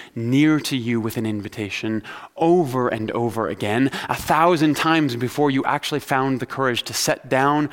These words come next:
old wounds and tired objections and actually choose to respond to that offer of grace.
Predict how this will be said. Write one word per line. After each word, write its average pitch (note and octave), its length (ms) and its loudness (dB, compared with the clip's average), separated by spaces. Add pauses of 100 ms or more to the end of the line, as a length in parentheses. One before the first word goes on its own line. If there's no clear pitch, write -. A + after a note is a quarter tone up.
(260)
old A#2 320 -6
wounds E3 480 4 (200)
and G#2 160 -6
tired D3+ 440 2
objections C3+ 640 -2
and A#2 100 -2
actually C3 380 -4
choose B2 420 -2
to G#2+ 100 -10
respond G#2+ 840 -2
to - 100 -8
that G2+ 220 -4
offer G#2 480 -4 (320)
of - 160 -18
grace. - 480 -14